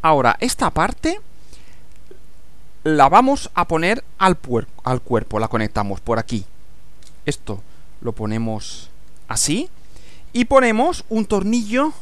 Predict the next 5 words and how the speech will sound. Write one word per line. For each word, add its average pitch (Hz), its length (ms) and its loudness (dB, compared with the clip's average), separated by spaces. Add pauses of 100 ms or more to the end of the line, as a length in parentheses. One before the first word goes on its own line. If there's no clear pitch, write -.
(160)
de 151 120 2
métrica 214 420 2
tres - 500 2 (1120)
y 170 100 4
treinta, 131 540 6